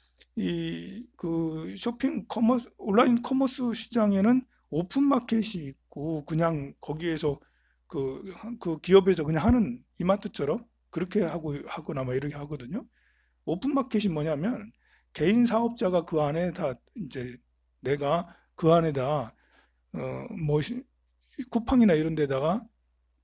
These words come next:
대는 거죠, 이제. 해가지고, 어, 거기에 내가 이제 이렇게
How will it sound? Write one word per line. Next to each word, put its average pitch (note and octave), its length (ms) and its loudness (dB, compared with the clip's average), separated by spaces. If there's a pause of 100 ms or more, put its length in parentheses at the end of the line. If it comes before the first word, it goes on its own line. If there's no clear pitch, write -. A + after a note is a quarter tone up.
(160)
대는 F#3+ 320 6
거죠, C3 300 4
이제. - 180 -20 (260)
해가지고, G3 580 8 (720)
어, B2 440 -12
거기에 D#3 420 -2
내가 E3+ 280 6
이제 D#3 180 0
이렇게 C#3 300 -6